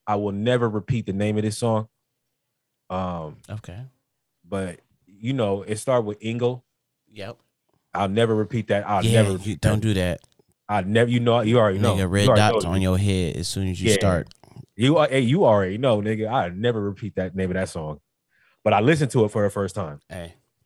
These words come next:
Speaker 2: he put a, he put a marker on his head when he did that
Speaker 1: Oh,
Speaker 2: shit.
Speaker 1: my Lord.
Speaker 2: You can't do that.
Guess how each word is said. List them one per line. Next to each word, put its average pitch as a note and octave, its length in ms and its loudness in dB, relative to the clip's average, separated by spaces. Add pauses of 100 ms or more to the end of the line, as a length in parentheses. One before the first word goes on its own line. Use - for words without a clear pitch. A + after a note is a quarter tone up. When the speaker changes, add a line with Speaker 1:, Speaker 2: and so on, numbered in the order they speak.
(120)
Speaker 2:
he G2+ 180 -14
put G2+ 220 -6
a, E2+ 140 -6
he G#2 120 -6
put G2+ 220 -10
a F2 40 -12
marker G#2 340 -4
on E2 160 -8
his E2 140 -6
head F2 240 -6
when - 120 -12
he F#2 120 -8
did D2+ 200 -12
that - 80 0
Speaker 1:
Oh, B2 180 6
Speaker 2:
shit. G#2+ 60 0
Speaker 1:
my F#2+ 160 -2
Lord. G2+ 540 0 (120)
Speaker 2:
You D2 100 -18
can't - 240 2
do G2 140 -8
that. E2 240 -8